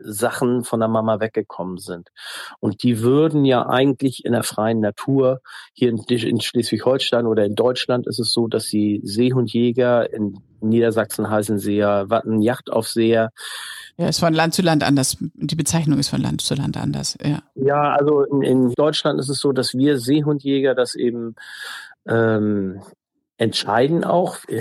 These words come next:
Speaker 1: Dafür haben wir diese spezielle Ausbildung,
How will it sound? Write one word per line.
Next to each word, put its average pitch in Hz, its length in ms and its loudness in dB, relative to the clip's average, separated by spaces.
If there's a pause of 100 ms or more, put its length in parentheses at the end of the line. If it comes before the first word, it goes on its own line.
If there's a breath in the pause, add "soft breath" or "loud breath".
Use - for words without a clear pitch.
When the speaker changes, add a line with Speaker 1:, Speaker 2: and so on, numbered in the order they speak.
(120)
Speaker 1:
Dafür 123 340 2
haben 120 160 0
wir 117 140 2
diese 113 280 0
spezielle 107 560 0
Ausbildung, 170 760 2